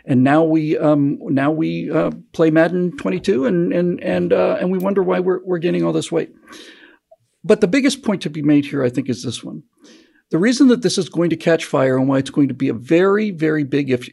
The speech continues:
issue, I think it's gonna be bigger than the trans issue, is because your weight is something that you can control. Unlike the argument for your sexual orientation or your skin color or your,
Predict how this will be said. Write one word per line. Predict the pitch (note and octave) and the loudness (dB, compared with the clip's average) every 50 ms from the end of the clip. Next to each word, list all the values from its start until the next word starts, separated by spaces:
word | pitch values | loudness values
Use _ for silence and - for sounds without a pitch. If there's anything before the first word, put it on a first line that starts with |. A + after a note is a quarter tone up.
| _ | _
issue, | - D3 - - C#3 C3 - | -4 -4 -2 -2 -4 0 2
I | D3+ D3+ | 2 2
think | - D#3+ D3 | 2 0 -2
it's | - - | -4 -2
gonna | F3 D3+ | -2 0
be | C#3+ D3 | 0 0
bigger | C3+ C3+ D#3+ D3 D3 | 0 0 0 0 0
than | C3+ C3+ C3 A#2+ | 2 2 2 0
the | B2 | 0
trans | A#2+ - - F#3+ F3 D#3 A#2+ C3 | -2 -2 -2 0 2 2 0 0
issue, | B2+ - - - - - - _ _ _ _ - - - - _ _ _ _ _ _ _ _ _ _ _ _ _ _ _ _ - - - - - - _ _ _ - | -4 -6 -8 -10 -12 -14 -16 _ _ _ _ -20 -20 -20 -20 _ _ _ _ _ _ _ _ _ _ _ _ _ _ _ _ -20 -20 -20 -20 -20 -20 _ _ _ -2
is | D#3 C3+ B2+ | -2 -2 -2
because | - D#3+ D3 - - - E3 D3+ C#3+ C#3 C3 B2 - - - _ _ _ - _ _ _ _ _ _ _ _ _ _ _ _ _ _ _ _ _ | -4 -8 -10 -8 -2 0 2 4 4 4 2 0 -4 -8 -12 _ _ _ -20 _ _ _ _ _ _ _ _ _ _ _ _ _ _ _ _ _
your | D3+ C3+ D3 C#3+ C3+ | 0 2 4 4 4
weight | C3 C#3+ D#3+ D3+ D3 C#3+ - | 4 4 2 2 2 2 2
is | F#3 E3 D3+ - | 2 2 2 2
something | - C#3+ B2 - - - B2+ | -2 -6 -6 -6 -6 -8 -8
that | - - - | -8 -8 -12
you | - | -12
can | - - B2+ | -10 -10 -8
control. | - - C3 - - - - - - _ _ - | -6 -6 -6 -6 -8 -10 -12 -12 -14 _ _ 0
Unlike | E3 F3+ F#3+ F#3 F3 F3 F3+ F3 E3+ - - - - - _ _ - - _ _ _ _ _ _ _ _ | 2 2 4 4 4 4 2 2 0 -4 -10 -20 -20 -20 _ _ -20 -20 _ _ _ _ _ _ _ _
the | - D3+ C#3+ D3 D3+ D#3+ | -20 -14 -6 0 4 4
argument | D#3 D#3 D3 D#3 D#3 D3 | 6 6 4 2 0 0
for | - D3 | 0 -2
your | C3+ C#3 | -2 -2
sexual | B2+ - - F3+ F3+ - - E3+ E3 | -2 0 -2 -2 -2 -2 -2 0 2
orientation | D#3 D#3 D3+ D3+ D3 - D#3+ D3 - - C3 | 2 4 2 2 2 2 0 0 0 -2 -4
or | - - | -4 -4
your | - C#3+ | -6 -8
skin | - - - F3+ E3+ | -4 -2 -2 0 0
color | - - F3 D#3 D#3 D3+ C#3+ | 0 0 2 2 4 2 2
or | C3 | 0
your, | A#2+ B2 B2 | -2 -4 -4